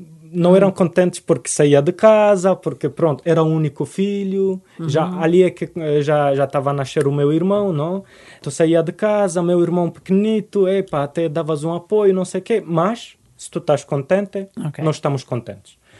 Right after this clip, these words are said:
Speaker 1: Nunca furou uma barreira nesse,
Speaker 2: Uhum.
Speaker 1: nesse sentido, não. Nunca no meu caminho, eh, furou um obstáculo. Ahm, pronto, e então estava tudo falado com os superiores lá, data marcada, vamos lá, excelente, adoeci.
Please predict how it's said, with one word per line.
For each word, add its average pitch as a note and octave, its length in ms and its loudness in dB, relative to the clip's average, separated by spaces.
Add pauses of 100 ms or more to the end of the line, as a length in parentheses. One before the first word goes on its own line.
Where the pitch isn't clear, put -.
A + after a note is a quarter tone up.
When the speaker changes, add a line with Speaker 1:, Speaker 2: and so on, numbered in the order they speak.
(160)
Speaker 1:
Nunca D3 400 0
furou D3 300 2
uma C#3 160 0
barreira C3+ 480 2
nesse, C3+ 300 -4
Speaker 2:
Uhum. E3+ 120 0
Speaker 1:
nesse B2+ 160 -2
sentido, B2 460 -6
não. B2 240 -6
Nunca C3+ 280 -4
no B2+ 100 -2
meu B2+ 180 -2
caminho, B2+ 580 -4 (280)
eh, C3+ 100 -2
furou B2+ 280 -6
um B2 120 0
obstáculo. A2 560 -10 (500)
Ahm, B2+ 480 -2 (400)
pronto, A#2 320 -4
e E3 60 -2
então F#3+ 240 0
estava E3+ 300 -2
tudo - 200 -4
falado G3 560 0
com D3 400 -2
os C3 100 -4
superiores D3+ 720 0
lá, G3 360 -2 (160)
data D#3+ 320 -2
marcada, F#3 800 -2 (320)
vamos E3 480 -2
lá, F#3+ 440 0
excelente, F#3+ 760 -6 (160)
adoeci. C#3 520 -2